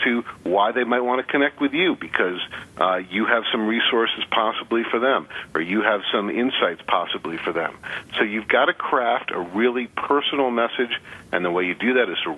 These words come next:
read their entire profile, click through to their LinkedIn company page,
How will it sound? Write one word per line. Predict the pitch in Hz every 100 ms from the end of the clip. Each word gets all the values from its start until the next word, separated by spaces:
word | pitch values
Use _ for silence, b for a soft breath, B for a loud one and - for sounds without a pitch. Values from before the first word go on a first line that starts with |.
| -
read | 104 120
their | 123 107
entire | 98 - 113 110
profile, | - 95 - 90 87 85 B B -
click | 131 131 135 -
through | 117 113
to | 107
their | 95 85
LinkedIn | 98 101 113 95
company | - 104 - 95
page, | - 107 95 95